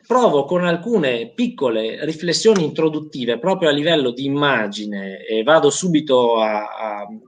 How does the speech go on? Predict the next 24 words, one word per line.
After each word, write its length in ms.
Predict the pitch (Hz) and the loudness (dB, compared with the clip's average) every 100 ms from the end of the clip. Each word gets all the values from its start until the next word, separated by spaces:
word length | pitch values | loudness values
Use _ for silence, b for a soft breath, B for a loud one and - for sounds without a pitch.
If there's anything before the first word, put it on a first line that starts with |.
| _ _ - | _ _ -10
diciamo, 300 | - 139 131 | -2 0 0
a 40 | |
svolgere 540 | 113 165 170 123 123 120 | 0 4 4 4 2 2
il 80 | |
mio 160 | 127 147 | 2 4
ruolo 460 | 143 151 143 123 113 | 6 6 8 6 4
di 80 | |
intervento 500 | 117 117 131 156 139 | 0 -4 -2 -2 -4
introduttivo, 720 | 113 113 175 190 190 104 107 - B B B | -6 -4 -2 -4 -6 -6 -6 -6 B B B
cercando 600 | - 262 254 165 113 113 | 0 2 4 2 4 2
di 320 | 131 180 123 - 131 | 2 0 0 -4 -2
mostrare 1040 | 156 190 - 190 190 190 202 214 214 - | 2 2 2 4 6 6 8 6 6 2
come 260 | - 196 123 | 0 2 4
in 100 | 160 | 4
realtà 480 | 202 170 - 113 120 | 4 2 0 -4 -2
questo 280 | 151 - 131 | -4 -2 -2
accostamento 760 | - 170 - 180 127 98 139 | -2 -6 -2 -2 -2 -4 -8
forse 480 | 131 104 95 - 135 | -8 -6 -6 -6 -4
non 240 | 151 165 98 | 2 2 2
è 200 | 92 - _ | -4 -12 _
così, 500 | - 120 104 87 - - | 0 0 0 -8 -12 -10
eh, 500 | 104 95 95 92 92 - _ b b _ _ | -6 -6 -6 -8 -12 -16 _ b b _ _
tirato, 440 | 175 151 220 - - | 4 6 4 -4 2
anzi, 680 | 180 - 95 - - - | 4 4 -2 -12 -16 -16